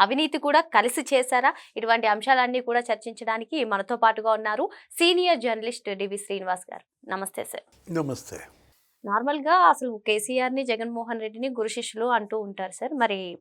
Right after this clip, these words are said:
Speaker 1: వైసీపీ, ఇటు బీఆర్ఎస్ కానివ్వండి, రెండిటికి రాజకీయ సంబంధాలే కాదు, అవినీతి బంధాలు కూడా ఉన్నాయి.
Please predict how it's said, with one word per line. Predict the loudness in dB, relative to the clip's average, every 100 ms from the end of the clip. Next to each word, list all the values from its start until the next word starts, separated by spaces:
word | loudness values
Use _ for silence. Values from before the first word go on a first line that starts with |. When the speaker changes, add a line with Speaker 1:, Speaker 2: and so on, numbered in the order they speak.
| -2
Speaker 1:
వైసీపీ, | 0 0 -2 -4 -4 -2 -2 -2 -4
ఇటు | -2 -2 -2
బీఆర్ఎస్ | -2 4 4 4 0
కానివ్వండి, | 0 0 -4 -8 -8
రెండిటికి | -6 -4 -4 -2 0
రాజకీయ | 4 4 2 0 -2 -2
సంబంధాలే | -2 -2 0 4 4 4 2
కాదు, | 0 -2 0
అవినీతి | 0 2 -2 -4
బంధాలు | -4 -2 0 0
కూడా | 0 -2 -2
ఉన్నాయి. | -2 -6 -8 -8 -10